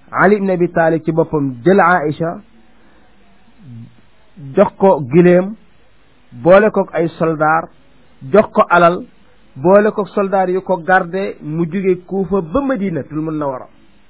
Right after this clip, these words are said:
demaat këram, toogaat ci jàmm. Ñooñu doogay wàññeeku, ñëwaat ci Ali ibn Abi Talib. Kon loolu li muy tekki mooy lan? Euh, ñoŋal goo xam ne Ali ibn Abi Talib bëggoon na ko ñoŋal Aïcha radiyallahu anha, parce que xam na ni, xam na ni yaayam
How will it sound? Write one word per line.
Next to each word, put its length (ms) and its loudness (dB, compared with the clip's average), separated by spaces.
demaat 420 0
këram, 320 2
toogaat 400 -2
ci 100 -10
jàmm. 240 -6
Ñooñu 280 4
doogay 260 2
wàññeeku, 400 -2
ñëwaat 340 -6
ci 80 -12
Ali 300 -8
ibn 160 -14
Abi 320 -12
Talib. 260 -14
Kon 260 0
loolu 260 4
li 100 4
muy 160 0
tekki 280 -6
mooy 200 -2
lan? 200 -4
Euh, 400 0
ñoŋal 840 0
goo 140 0
xam 160 -2
ne 60 -6
Ali 180 -4
ibn 120 -8
Abi 160 -8
Talib 300 -4
bëggoon 280 -6
na 100 -6
ko 140 -8
ñoŋal 380 -8
Aïcha 480 -6
radiyallahu 480 -6
anha, 240 -6
parce 160 -12
que 100 -16
xam 260 -8
na 100 -6
ni, 220 -6
xam 200 -8
na 80 -6
ni 140 -4
yaayam 400 -2